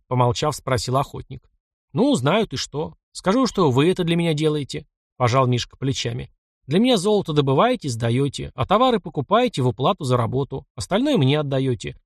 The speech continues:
Главное найти, у кого товары брать. Купцы так просто такого молодого парня не пропустят", вздохнув, скривился Мишка.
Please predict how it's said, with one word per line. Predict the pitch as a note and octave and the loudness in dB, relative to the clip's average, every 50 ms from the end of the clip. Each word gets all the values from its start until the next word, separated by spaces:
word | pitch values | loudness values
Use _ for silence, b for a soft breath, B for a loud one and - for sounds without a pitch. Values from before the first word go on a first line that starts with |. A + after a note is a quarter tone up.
| _ _ _ _ _ | _ _ _ _ _
Главное | B2+ E3+ A3 A#3+ A#3 A3+ | 2 4 4 4 4 2
найти, | G#3+ G#3 G3+ F#3+ - A#3 | 2 2 0 0 0 -2
у | A#3+ F#3+ | -2 0
кого | - G3 G3 F#3 | 0 2 0 2
товары | - E3 - F#3+ D3+ B2 A#2 | 2 2 2 4 2 2 0
брать. | - - - - - _ - _ _ _ _ | -2 -6 -8 -10 -10 _ -20 _ _ _ _
Купцы | - E3+ D#3 - B3+ - | -6 -6 -4 -4 -4 -2
так | - G#3+ - | -2 -2 -2
просто | - G#3+ G#3+ - - - | 0 -2 -2 -2 -4 -6
такого | - F#3+ - - A3 G3+ | -6 -6 -2 0 0 2
молодого | F#3 F3+ F3+ F3+ F3+ G#3 G3 | 2 2 2 2 2 2 0
парня | F3 - G#3 G#3 G3 F#3 F#3+ | 0 2 0 0 2 2 0
не | F#3 E3+ | 0 0
пропустят", | - F3+ F3+ - - B3+ A#3+ - - - - - _ _ _ | 0 -2 -4 -2 -2 -6 -6 -6 -8 -14 -18 -18 _ _ _
вздохнув, | - B2 A#2 B2+ B2+ - - E3+ G#3 - | -6 -2 0 0 0 0 0 -4 -4 -4
скривился | - - C#3 B2+ A#2+ A#2+ B2 A#2+ - - D3+ | -4 -2 0 0 2 2 0 0 0 -4 -6
Мишка. | B2+ - - - - C3 C3+ | -6 -6 -8 -10 -12 -16 -16